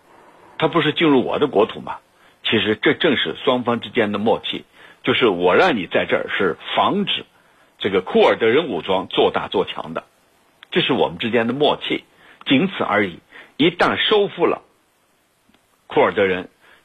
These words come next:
打败了库尔德人武装，你还得离境，你还得离去。那么对伊拉克和伊朗来说，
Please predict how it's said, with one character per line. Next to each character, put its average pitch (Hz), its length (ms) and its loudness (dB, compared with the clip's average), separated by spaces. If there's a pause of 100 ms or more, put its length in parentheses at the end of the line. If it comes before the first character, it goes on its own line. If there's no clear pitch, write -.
(140)
打 92 260 0
败 147 220 2
了 92 100 -6
库 - 180 0
尔 95 120 2
德 92 120 -6
人 95 120 -6
武 80 100 -6
装， - 260 -14
你 98 140 -6
还 101 180 0
得 92 100 0
离 80 200 -8
境， - 180 -4 (180)
你 - 80 -8
还 110 140 0
得 98 100 -2
离 80 200 -10
去。 - 240 -4 (720)
那 113 100 0
么 110 140 2
对 139 200 2
伊 175 160 0
拉 208 140 4
克 170 160 -6
和 - 100 -6
伊 117 200 2
朗 101 180 2
来 - 120 -8
说， - 240 -4